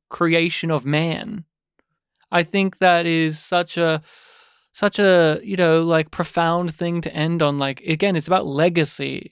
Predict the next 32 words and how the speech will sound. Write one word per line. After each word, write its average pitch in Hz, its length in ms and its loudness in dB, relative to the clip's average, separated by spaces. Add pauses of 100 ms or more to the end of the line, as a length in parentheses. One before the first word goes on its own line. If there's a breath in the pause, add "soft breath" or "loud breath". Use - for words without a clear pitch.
And 175 160 -4
in 180 180 0
many 196 280 2
robot 160 520 2
stories 151 460 0
or 143 100 -2
android 151 520 -2
stories, 143 560 -2
there's 143 180 -2
that, 147 240 0
there's 151 220 0
that 147 200 0
old 151 320 2
narrative 147 460 0
thing 151 300 -4
of, 139 180 -4
like, 139 320 -2 (580 soft breath)
you 156 60 -8
know, 151 100 4
we 175 280 0
played 151 400 -4
God, 139 440 2 (160)
and 143 320 -4
what 156 240 2
do, 151 140 0
what 160 340 0
does 156 140 -2
that 156 220 0
bring? 139 260 2
Usually 147 260 2
a 143 60 4
robot 143 400 2